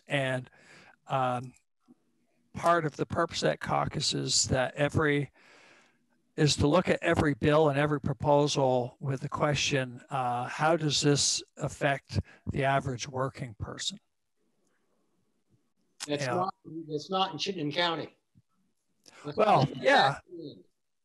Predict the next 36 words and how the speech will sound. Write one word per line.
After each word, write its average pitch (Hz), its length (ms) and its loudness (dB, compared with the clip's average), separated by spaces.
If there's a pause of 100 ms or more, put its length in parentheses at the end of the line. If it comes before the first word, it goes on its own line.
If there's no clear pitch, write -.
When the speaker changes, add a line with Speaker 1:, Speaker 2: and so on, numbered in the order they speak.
(320)
Speaker 1:
And, 202 280 2
and, 220 260 -2
and, 208 300 2
and, 190 340 0 (160)
and 180 220 2
I 170 100 4
think 202 300 0
you'll 165 160 2
find 160 300 2
that, 143 140 0 (280)
yeah, 131 340 2
most 170 380 4
of 165 80 4
these, 156 340 0 (100)
like 147 260 4
I - 20 2
said, 143 180 4
I'm, 143 260 0 (300)
I'm 143 160 -2
on, 135 160 -2
like, 127 200 -4
the 127 100 -6
Rural 143 560 2
Economic 127 480 -4
Development 127 400 -4
Committee 127 260 -8
and 123 80 -6
stuff 147 160 0
like 135 120 -4
that, 135 180 -4
people 160 280 0
who 147 80 2
are 139 100 0
specifically 143 640 0
trying 135 380 -4
to, 123 260 -6